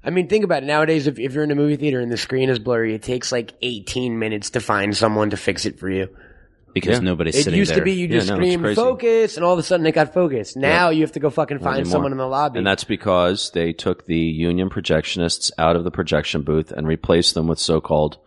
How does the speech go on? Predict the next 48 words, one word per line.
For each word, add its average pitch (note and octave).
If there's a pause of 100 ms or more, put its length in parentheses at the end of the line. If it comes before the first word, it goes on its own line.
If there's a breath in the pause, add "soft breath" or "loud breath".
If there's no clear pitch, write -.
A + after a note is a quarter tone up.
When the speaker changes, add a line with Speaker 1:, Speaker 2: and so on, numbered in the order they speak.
(500 soft breath)
Speaker 3:
owner-operators, D#2
which E2
is, -
which E2
is D#2 (160)
Speaker 1:
Convicts. G2+
Speaker 3:
basically F#2
code F2+
Speaker 1:
<laughs> -
No, F#2+
Speaker 3:
for E2
Speaker 1:
I'm E2+
kidding. - (140)
Speaker 3:
ushers. E2
Speaker 1:
<laughs> -
Convicts. -
Speaker 3:
Ushers G2
who F#2+
know F2
how F2
to E2+
operate D#2
the D#2+
equipment. -
Speaker 2:
Right. E2 (320)
Because C#2+
Speaker 3:
Yeah. -
Speaker 2:
all F2+
they F2
have E2
to E2+
do E2
is D2
press -
a -
button. A#1
Speaker 3:
Yeah, D2+ (140)
and F2
that F2+
happened E2+
in E2
the E2
nineties. C2
Speaker 1:
It's -
a G2+
sad B2
world, G#2
guys. G#2